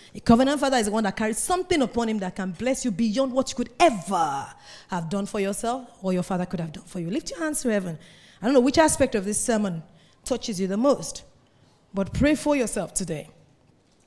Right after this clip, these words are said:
that God would help you. God will help you. In seeking, God will help you. In sowing, God will help you. In submitting, God will help you.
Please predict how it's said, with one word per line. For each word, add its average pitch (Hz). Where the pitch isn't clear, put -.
that 175
God 214
would 185
help -
you. -
God 175
will 175
help 170
you. 147
In 180
seeking, 277
God 202
will 175
help -
you. 139
In 190
sowing, 285
God 214
will 185
help 160
you. -
In 214
submitting, 226
God 196
will 175
help 180
you. 135